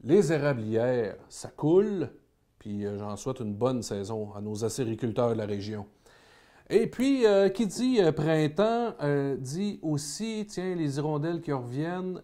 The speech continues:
et le concours québécois en entrepreneuriat. Il y a mon ami Hugo qui a rencontré Marie-Ève Pelletier, qui est agente de sensibilisation en entrepreneuriat jeunesse au Carrefour Jeunesse Emploi de Témiscouata. Et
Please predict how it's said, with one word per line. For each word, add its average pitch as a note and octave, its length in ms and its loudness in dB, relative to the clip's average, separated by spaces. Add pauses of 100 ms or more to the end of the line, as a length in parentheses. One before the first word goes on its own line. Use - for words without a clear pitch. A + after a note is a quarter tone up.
et C#4 440 2 (180)
le C3 180 2
concours D3+ 540 2
québécois C3+ 400 -4
en B2 80 -4
entrepreneuriat. G#2+ 680 -8 (1300)
Il - 60 -8
y - 20 -4
a C3 40 0
mon G3 160 2
ami A3 320 0
Hugo G#3 320 0
qui F#3 100 0
a D#3 60 4
rencontré E3 1000 0 (220)
Marie-Ève F#3+ 540 0
Pelletier, C#3 460 0
qui C3 60 -4
est G#2+ 100 -2
agente C#3+ 260 -2
de A#2+ 80 0
sensibilisation B2+ 920 -2
en A#2+ 140 -6
entrepreneuriat C3+ 800 -4 (100)
jeunesse C#3+ 840 -2 (180)
au G2 100 -12
Carrefour E3 360 -6
Jeunesse A#2+ 320 -6
Emploi F#2 400 -12 (420)
de G2 60 -10
Témiscouata. B2+ 600 -6 (800)
Et G2 340 -10